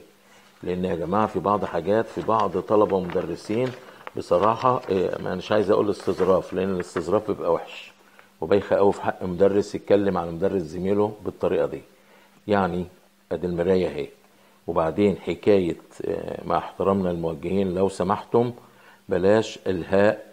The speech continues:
الغائب والحاء الهاء الضمير ده في حل مسائل تالتة اعدادي، ملهاش لازمة. خلي كلامنا واضح. هو حرام اما اقول الكلام مباشر، هو حرام؟ مش حرام.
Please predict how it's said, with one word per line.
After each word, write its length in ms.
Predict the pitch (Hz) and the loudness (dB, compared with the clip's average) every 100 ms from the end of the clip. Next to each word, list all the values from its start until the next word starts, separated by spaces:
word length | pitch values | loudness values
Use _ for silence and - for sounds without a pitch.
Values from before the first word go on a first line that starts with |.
| - _ | -20 _
الغائب 560 | 92 90 95 151 101 82 | -2 2 4 4 4 -2
والحاء 480 | 82 - 95 101 85 | -6 -4 -2 -2 -2
الهاء 280 | 87 95 90 | 0 2 0
الضمير 420 | 78 90 98 92 | -2 -2 0 0
ده 300 | 82 113 135 - - _ - | 2 2 2 -8 -20 _ -10
في 300 | - 113 110 | 0 0 0
حل 360 | - 101 95 | 0 0 0
مسائل 580 | 92 85 101 104 - 85 | -2 -2 4 4 2 -2
تالتة 320 | - 95 - | 0 0 2
اعدادي، 440 | 82 78 80 - - _ - _ - | 0 -2 -6 -8 -14 _ -20 _ -8
ملهاش 420 | 87 101 104 98 | 0 0 0 2
لازمة. 360 | 95 80 82 - - - | 2 2 -8 -10 -18 -2
خلي 300 | 92 92 90 | -2 0 0
كلامنا 460 | 87 90 95 95 | 0 0 0 -2
واضح. 600 | 90 92 90 78 76 - - - - _ | -2 0 0 -2 -4 -10 -20 -20 -20 _
هو 220 | 90 82 | -4 -4
حرام 440 | 82 87 90 120 120 | 0 2 4 4 4
اما 220 | 92 87 | 0 0
اقول 240 | 90 107 | 0 2
الكلام 400 | 101 - 95 104 | 0 2 2 2
مباشر، 400 | 95 92 98 85 - - | 2 2 0 -4 -8 -4
هو 180 | 98 95 | 0 0
حرام؟ 420 | - 90 110 113 104 | 0 2 2 0 -4
مش 120 | 113 - | -8 0
حرام. 340 | 123 131 | 2 2